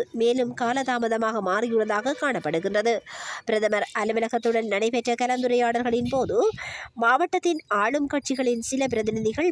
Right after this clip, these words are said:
மற்றும் சில பிரதேச அதிகாரிகள் இந்த நிலப்பிரச்சினை தொடர்பாக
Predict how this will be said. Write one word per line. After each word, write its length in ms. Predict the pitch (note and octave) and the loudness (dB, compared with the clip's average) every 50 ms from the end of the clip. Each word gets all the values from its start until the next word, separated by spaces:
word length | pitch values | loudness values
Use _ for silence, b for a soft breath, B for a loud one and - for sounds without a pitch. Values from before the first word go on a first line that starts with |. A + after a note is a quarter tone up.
| C4 G#3+ | 0 0
மற்றும் 280 | G#3 - A#3 G#3+ G#3+ - | 0 -2 -4 -4 -4 -4
சில 100 | A3+ A#3 A3 A3+ | -4 -2 -2 -2
பிரதேச 420 | G#3 G#3+ B3 C4 C4 - B3 - - A#3 | -2 0 0 -2 -2 -2 -2 -2 -2 0
அதிகாரிகள் 580 | G#3 A3 A3+ A#3 A3 A3 G#3+ G#3+ D3 D#3+ A3 F#4 G4 B B B B B B B - A#3 | -2 0 0 0 -2 -2 -2 -2 0 0 0 0 0 B B B B B B B -2 0
இந்த 120 | A#3+ A#3+ A3+ G3+ E3+ - - A3 | 2 4 4 4 2 0 2 0
நிலப்பிரச்சினை 600 | A3 B3 C#4 C#4+ - C4+ B3 A#3+ - B3+ A#3+ A#3 A3+ A3 | 0 0 0 -2 0 0 0 0 0 0 0 0 2 0
தொடர்பாக 460 | G#3 G#3+ A3 A3+ A3 G#3+ - - F4+ | 0 0 0 0 0 -2 0 -2 -4